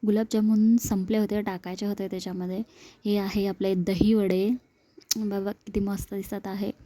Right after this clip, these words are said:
आणि हे त्यांच्या चटणी आहे बहुतेक, काय काय आहे मी तर तेवढं खाल्लंही नव्हतं. आहे मंचुरियन नूडल्स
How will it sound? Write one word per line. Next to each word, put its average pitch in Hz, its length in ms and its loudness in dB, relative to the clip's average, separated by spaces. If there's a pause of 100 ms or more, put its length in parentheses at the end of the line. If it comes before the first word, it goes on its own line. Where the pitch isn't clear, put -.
(640)
आणि 220 300 4
हे 226 200 4
त्यांच्या 220 320 0
चटणी 214 360 -4
आहे 220 240 0
बहुतेक, 202 600 -4 (260)
काय 190 160 -10
काय 202 160 -6
आहे 196 360 -2
मी 196 220 -4
तर 196 140 -2
तेवढं 190 280 -2
खाल्लंही 190 380 0
नव्हतं. 202 340 -2 (540)
आहे 208 500 2
मंचुरियन 202 640 2
नूडल्स 196 840 0